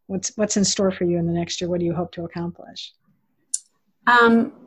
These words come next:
Speaker 2: I have, uh, allowed myself to be open to say yes, that things that used to frighten me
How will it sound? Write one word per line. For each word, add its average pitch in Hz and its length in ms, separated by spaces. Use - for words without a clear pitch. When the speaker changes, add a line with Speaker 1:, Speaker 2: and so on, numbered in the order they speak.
Speaker 2:
I 226 300
have, 226 480
uh, - 240
allowed 196 400
myself 208 640
to 190 680
be 220 160
open 214 320
to 214 140
say 202 240
yes, 180 480
that 185 240
things 190 480
that 185 180
used 196 260
to 202 80
frighten 175 400
me 170 240